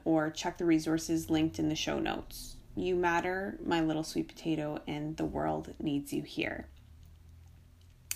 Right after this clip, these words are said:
A major reason as to why I wanted to ensure we have this discussion and conversation is because when suicide becomes a topic of conversation,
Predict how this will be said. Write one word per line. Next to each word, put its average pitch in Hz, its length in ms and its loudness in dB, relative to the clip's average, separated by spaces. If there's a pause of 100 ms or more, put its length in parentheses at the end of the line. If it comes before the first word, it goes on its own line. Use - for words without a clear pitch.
(760)
A 214 320 10
major 208 360 4
reason 208 340 0
as 190 200 0
to 190 100 0
why 180 340 6
I 175 40 -2
wanted 175 380 2
to - 160 -2
ensure 175 320 -2
we - 120 -2
have 165 240 -2
this 180 160 -2
discussion 208 720 0
and 190 160 -4
conversation 175 640 -2
is - 180 -2
because 175 480 -6
when 175 200 -2
suicide 208 520 0
becomes 175 340 -6
a - 40 -14
topic 165 340 -2
of 170 140 -6
conversation, 170 720 -4